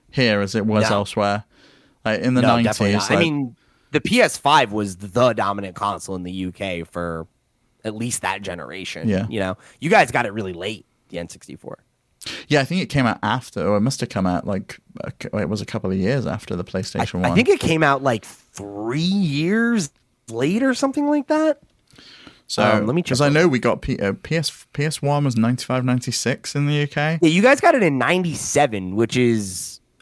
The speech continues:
Speaker 2: over a, you got it March ninety-seven, which is a solid year and change after it came to, uh, other
Speaker 1: Yeah,
Speaker 2: re-,
Speaker 1: other
Speaker 2: like, it came
Speaker 1: regions.
Speaker 2: out in June twenty-third, ninety-six in Japan.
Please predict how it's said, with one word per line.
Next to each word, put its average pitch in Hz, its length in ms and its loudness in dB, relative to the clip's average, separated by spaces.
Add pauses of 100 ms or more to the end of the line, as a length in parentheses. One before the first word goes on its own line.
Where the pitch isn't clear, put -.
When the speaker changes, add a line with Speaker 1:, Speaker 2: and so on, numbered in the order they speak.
Speaker 2:
over 156 460 6
a, 131 60 4
you 127 300 -4
got 160 180 6
it 127 80 4
March 143 420 4
ninety-seven, 120 640 2
which 104 200 0
is 104 280 -2
a 107 80 0
solid 107 1040 0 (300)
year 107 640 -4 (380)
and 101 160 -4
change 87 480 -10
after 87 380 -4 (100)
it 57 100 -18
came 82 480 -12 (440)
to, 85 680 -4
uh, 82 460 -4
other 92 520 0 (140)
Speaker 1:
Yeah, 107 300 -2
Speaker 2:
re-, 107 120 0
Speaker 1:
other 110 100 0
Speaker 2:
like, 104 120 0
it 107 80 -2
came 156 100 0
Speaker 1:
regions. 156 80 2
Speaker 2:
out 139 160 2
in 120 200 -4
June 131 480 0 (280)
twenty-third, 123 640 2
ninety-six 107 580 -2
in 104 120 -4
Japan. 101 540 -4